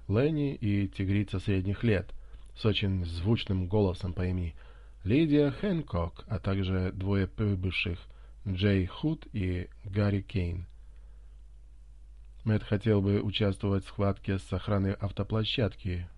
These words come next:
но не мог противиться логике. Поскольку он единственный, кто умеет летать на автомобиле, ему пришлось остаться, в то время как остальные выбежали на поле со включенными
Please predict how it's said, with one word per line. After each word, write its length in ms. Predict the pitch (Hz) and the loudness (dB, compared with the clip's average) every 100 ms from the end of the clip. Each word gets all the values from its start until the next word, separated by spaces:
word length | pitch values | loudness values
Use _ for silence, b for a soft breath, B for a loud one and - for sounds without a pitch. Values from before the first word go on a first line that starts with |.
| - | -8
но 80 | 185 | -4
не 100 | 127 | 0
мог 220 | 107 123 | 2 0
противиться 600 | - 95 - 104 98 101 | 0 0 2 2 2 4
логике. 540 | 101 95 87 - 110 - b b b b b - | 4 4 0 -6 -10 -12 b b b b b -8
Поскольку 400 | 98 92 107 127 | -6 2 2 4
он 100 | 131 | 2
единственный, 600 | 131 131 123 - 101 98 | 2 2 2 2 0 0
кто 180 | - 104 | 2 2
умеет 320 | 101 101 98 | 4 4 2
летать 420 | 98 98 147 160 | 2 0 -2 0
на 100 | 104 | 0
автомобиле, 680 | 92 - 98 90 92 87 87 b b - - | 0 2 2 2 0 0 -4 b b -18 -6
ему 220 | 107 156 | -2 0
пришлось 460 | 160 110 - 127 120 | 2 2 2 0 0
остаться, 560 | 117 - 107 - 98 | -2 0 -2 -2 -6
в 60 | 92 | -4
то 120 | 107 | 2
время 240 | 98 95 92 | 4 4 2
как 200 | 92 85 - | -2 -4 -6
остальные 680 | 98 - 95 104 117 92 | -4 2 4 4 4 2
выбежали 520 | 98 110 107 95 95 92 | 4 4 4 4 2 2
на 140 | 92 | 0
поле 440 | - 117 104 87 b b b b - | 2 4 4 2 b b b b -2
со 100 | 101 | -2
включенными 640 | - 107 98 101 92 92 | 2 2 4 2 2 0